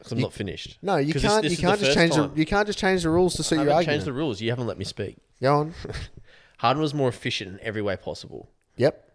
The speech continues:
Speaker 1: He's, even with his assists, they're both minus defenders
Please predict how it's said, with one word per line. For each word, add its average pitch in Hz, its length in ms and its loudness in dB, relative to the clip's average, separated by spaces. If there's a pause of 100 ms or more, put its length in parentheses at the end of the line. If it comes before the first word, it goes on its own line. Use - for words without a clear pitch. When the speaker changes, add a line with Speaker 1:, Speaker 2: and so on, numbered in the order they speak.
(380)
Speaker 1:
He's, 101 520 -6 (400)
even 120 200 -4
with 117 140 -6
his 104 240 -8
assists, - 640 -6 (1160)
they're 117 140 -2
both 120 360 0
minus 110 380 -2
defenders 101 600 -10